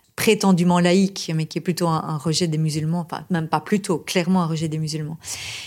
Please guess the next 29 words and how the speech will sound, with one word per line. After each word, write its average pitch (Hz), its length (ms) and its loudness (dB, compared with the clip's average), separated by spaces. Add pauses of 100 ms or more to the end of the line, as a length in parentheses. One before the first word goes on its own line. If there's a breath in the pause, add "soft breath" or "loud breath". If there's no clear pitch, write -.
(320 loud breath)
Pour 220 160 4
moi, 294 200 6
c'est 311 140 4
un 208 160 6
petit 202 180 0
peu 359 160 4
comme 302 260 4
Trump, 269 340 2
si - 140 2
vous 196 140 2
voulez, 208 240 4
si - 140 0
je - 60 -2
puis 226 100 2
me 202 60 6
permettre 196 280 2
la 190 80 2
comparaison. 180 540 2
Ce 247 140 2
sont 233 140 2
des 208 120 6
figures 240 340 2
politiques 214 480 2
qui, 233 140 2
à 208 40 6
un 196 40 4
moment 196 240 6
donné, 196 320 4 (100)
incarnent 247 800 4